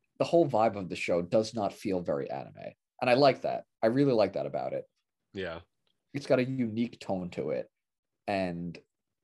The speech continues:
Speaker 1: yes, the power of friendship is strong in this series, but it doesn't happen without your friends trying to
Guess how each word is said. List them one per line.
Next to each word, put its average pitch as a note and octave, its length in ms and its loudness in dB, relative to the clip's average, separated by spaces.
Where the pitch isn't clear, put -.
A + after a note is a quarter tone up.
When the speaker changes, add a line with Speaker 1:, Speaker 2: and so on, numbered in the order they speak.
Speaker 1:
yes, E3 460 0
the E3 80 0
power D#3 300 4
of A#2 60 0
friendship C#3 480 -2
is F2+ 180 -6
strong B2 400 4
in E3 120 -2
this E3+ 160 2
series, F3 500 0
but C#3+ 100 2
it C#3+ 40 0
doesn't F3+ 220 2
happen C#3+ 300 -2
without A#2+ 260 2
your A#2 100 -2
friends A2+ 260 -2
trying A2 160 -2
to F2 60 0